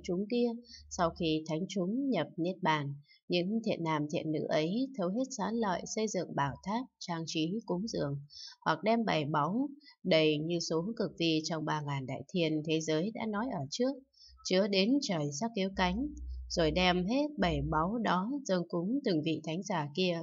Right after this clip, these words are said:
suốt cả ngày đêm cúng dường liên tục không gián đoạn, cho đến hết tuổi thọ của mình. Mạn Thù Thất Lợi, ý ông thế nào? Do nhân duyên này mà các thiện nam, thiện nữ, vân vân đó được phước nhiều chăng? Mạn Thù Thất Lợi bạch Phật. Bạch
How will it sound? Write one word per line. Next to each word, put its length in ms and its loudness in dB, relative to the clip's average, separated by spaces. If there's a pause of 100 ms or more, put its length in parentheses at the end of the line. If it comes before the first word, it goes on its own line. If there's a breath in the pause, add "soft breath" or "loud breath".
(100)
suốt 180 -2
cả 140 -4
ngày 240 -2
đêm 240 -2
cúng 220 0
dường 280 2
liên 220 -2
tục 220 -2
không 220 -6
gián 260 0
đoạn, 240 -2 (420 loud breath)
cho 140 6
đến 220 0
hết 120 2 (100)
tuổi 240 2
thọ 260 2
của 200 -2
mình. 260 0 (720)
Mạn 160 4 (100)
Thù 240 0
Thất 180 -2
Lợi, 280 2
ý 160 2
ông 280 0
thế 120 -2
nào? 440 0 (260 loud breath)
Do 200 4
nhân 220 4
duyên 260 0
này 280 0
mà 200 -2
các 180 -4
thiện 180 -2
nam, 240 0 (100)
thiện 220 -2
nữ, 320 0
vân 180 0
vân 220 0
đó 300 -2 (100)
được 280 2
phước 120 0
nhiều 280 2
chăng? 260 0 (540 loud breath)
Mạn 200 4 (100)
Thù 240 2
Thất 160 2
Lợi 220 4 (120)
bạch 120 -2 (120)
Phật. 160 -2 (880)
Bạch 160 4